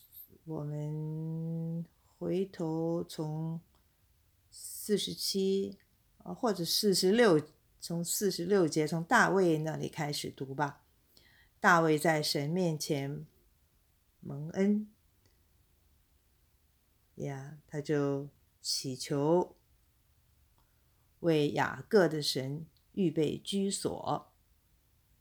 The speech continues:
神说：“不是你，却是所罗门为神造成殿宇。其实至高者并不住人手所造的。”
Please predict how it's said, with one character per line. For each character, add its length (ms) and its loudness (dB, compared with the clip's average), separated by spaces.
神 800 -2
说 460 2
：“不 80 -2
是 240 -2
你， 420 -2
却 200 -2
是 480 -2
所 220 -8
罗 240 2
门 540 4
为 200 2
神 540 -2
造 480 4
成 340 -8
殿 300 -2
宇。 500 -2
其 280 0
实 380 0
至 300 0
高 280 4
者 600 0
并 280 2
不 200 -2
住 320 2
人 280 -2
手 480 -2
所 300 -8
造 380 0
的。” 240 -10